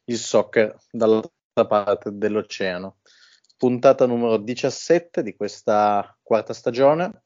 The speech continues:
Io sono Federico Montalenti, con me Sebastiano Trovato. Ciao Seba.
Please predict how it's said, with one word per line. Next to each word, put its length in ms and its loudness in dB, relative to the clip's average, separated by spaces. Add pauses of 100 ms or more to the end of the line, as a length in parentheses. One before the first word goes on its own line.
(640)
Io 120 2
sono 300 0
Federico 340 2
Montalenti, 460 2
con 140 -6
me 380 -6
Sebastiano 540 -6
Trovato. 560 -2
Ciao 220 -6
Seba. 440 -2